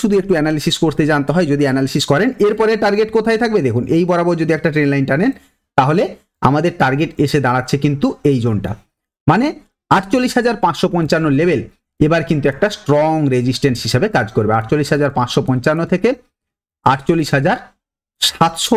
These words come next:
পঞ্চান্ন, ওকে, এই লেভেলটা একটা কিন্তু স্ট্রং রেজিস্ট্যান্স হিসাবে কাজ করবে। কেন আমি এই কথাটা বলছি? দেখুন, এই যে এই পুরো জোনটা, এই জোনটা এর ক্ষেত্রে কিন্তু একটা, যদি আমরা দেখি এই, এইটার হাই কত লাগিয়েছিল, all time high ব্যাংক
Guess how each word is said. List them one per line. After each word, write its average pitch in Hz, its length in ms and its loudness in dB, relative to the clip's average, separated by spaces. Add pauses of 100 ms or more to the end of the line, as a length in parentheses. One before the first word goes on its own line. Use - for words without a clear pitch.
পঞ্চান্ন, 113 400 0 (260)
ওকে, 185 140 0 (840)
এই 190 160 4
লেভেলটা 135 380 0 (380)
একটা 185 200 0
কিন্তু 196 200 0 (100)
স্ট্রং 185 260 0 (140)
রেজিস্ট্যান্স 165 420 0 (100)
হিসাবে 175 320 0
কাজ 123 100 0 (100)
করবে। 101 200 0 (960)
কেন 208 140 4 (140)
আমি 247 160 0
এই 240 100 -2
কথাটা 220 220 0
বলছি? 208 280 0 (400)
দেখুন, 135 160 2 (180)
এই 240 100 2
যে 269 200 0
এই 254 140 0
পুরো 240 160 2 (120)
জোনটা, 185 340 0 (400)
এই 190 180 4
জোনটা 185 300 0 (100)
এর 175 80 0
ক্ষেত্রে 180 300 0
কিন্তু 175 320 0
একটা, - 160 0 (120)
যদি 147 160 0
আমরা 143 180 0 (100)
দেখি 135 180 -2 (160)
এই, 143 60 2 (240)
এইটার 135 280 0
হাই 120 140 2 (100)
কত 131 120 0 (100)
লাগিয়েছিল, 135 360 0 (140)
all 117 200 2
time 131 200 2
high 123 180 2
ব্যাংক 135 120 2